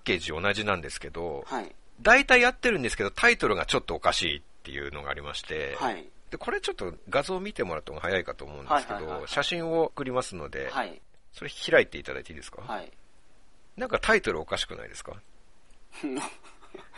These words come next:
Speaker 2: おー。
Speaker 1: タイトルが、
Speaker 2: はい。
Speaker 1: シムニョになってるんですよ。
Speaker 2: <laughs> シムニョ一になってますね。
Speaker 1: あの、小さな世の場所が一番最後になってて、
Speaker 2: はい。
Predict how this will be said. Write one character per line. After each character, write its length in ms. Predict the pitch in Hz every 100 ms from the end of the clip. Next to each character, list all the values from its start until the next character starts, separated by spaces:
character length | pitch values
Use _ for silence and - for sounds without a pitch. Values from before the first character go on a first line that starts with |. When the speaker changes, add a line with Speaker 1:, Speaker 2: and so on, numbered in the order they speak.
| 196 - - 151 - - - -
Speaker 2:
お 380 | 135 139 127 110
ー。 40 | - - -
Speaker 1:
タ 160 | - 208
イ 80 | 196
ト 160 | 160
ル 240 | 107 92 82
が、 380 | 85 90 85 76
Speaker 2:
は 140 | 131
い。 120 | 92 - - - - - -
Speaker 1:
シ 280 | - - 262
ム 140 | 233
ニ 100 | 135
ョ 60 | 95
に 120 | 90
な 100 | 90
っ 40 |
て 100 | -
る 40 | 202
ん 40 |
で 60 | -
す 80 | -
よ。 60 | - - -
Speaker 2:
<laughs> 240 | - - -
シ 200 | - 302
ム 120 | 320
ニ 80 | 190
ョ 60 | 160
一 200 | 208 208
に 100 | 143
な 100 | 107
っ 20 |
て 80 | 98
ま 100 | 92
す 120 | 95
ね。 140 | 82 - - - - -
Speaker 1:
あ 40 |
の、 100 | 113 110
小 300 | - 277 285
さ 160 | 240
な 120 | 160
世 200 | 117 156
の 340 | 220 139 95 82
場 120 | - 101
所 160 | 139
が 440 | 117 110 98 76 -
一 200 | - -
番 180 | 214 208
最 180 | 226 214
後 120 | 110
に 200 | 85 82
な 120 | 95
っ 40 | 92
て 140 | -
て、 360 | - 87 80 -
Speaker 2:
は 140 | 120 95
い。 160 | 78